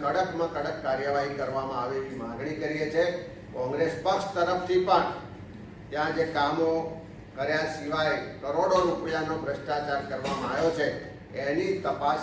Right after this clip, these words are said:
કરવા માટે કોંગ્રેસ પક્ષ તરફથી પણ કમિટી બનાવીને ત્યાં મોકલવામાં આવશે. સરકાર તપાસ નહીં કરે તો બિન રાજકીય રીતે જે સોશિયલ રિસ્પોન્સિબિલિટી સામાજિક સંગઠનો છે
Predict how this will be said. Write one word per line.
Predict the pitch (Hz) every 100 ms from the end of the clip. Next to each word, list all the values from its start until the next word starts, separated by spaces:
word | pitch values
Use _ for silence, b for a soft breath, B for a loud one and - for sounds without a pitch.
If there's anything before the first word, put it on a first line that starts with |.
| -
કરવા | 143 139 143
માટે | 139 139 143 143
કોંગ્રેસ | 127 123 139 151 -
પક્ષ | 156 165 -
તરફથી | 151 147 151 - - 156 151
પણ | 151 147
કમિટી | 165 143 151 147 139
બનાવીને | 131 135 135 135 -
ત્યાં | 120 131 117
મોકલવામાં | - 127 127 156 113 113
આવશે. | 123 - 185 190 - - - -
સરકાર | 139 139 - 185 196 170
તપાસ | 165 165 165 147 147
નહીં | 147 165
કરે | 165 160 127 110 - - - - - -
તો | 135 123
બિન | 139 202 180
રાજકીય | 160 160 151 - 165 160
રીતે | 151 151 160 147 - - - - -
જે | 143
સોશિયલ | 143 147 156 - 202 202 196 - - - - - - 143
રિસ્પોન્સિબિલિટી | 151 - 170 165 151 165 160 160 160 160
સામાજિક | - 135 147 180 185 -
સંગઠનો | 156 156 160 151 147 143
છે | - 156